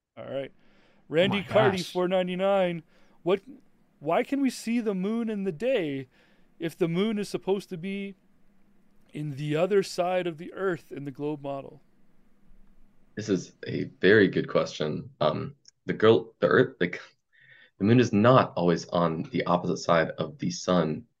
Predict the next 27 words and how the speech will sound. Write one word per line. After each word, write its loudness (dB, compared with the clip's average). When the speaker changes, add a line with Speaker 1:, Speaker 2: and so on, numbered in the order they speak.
Speaker 3:
in -4
the -2
globe 2
model. -2
The -6
best 4
example -2
of -4
that 2
is -6
the 0
gl-, -8
solar 8
eclipse, -2
where 6
the 6
moon 8
actually 4
eclipses 2
the 4
sun 4
at -6
the -4
exact 4
same 2
point 2
in, 2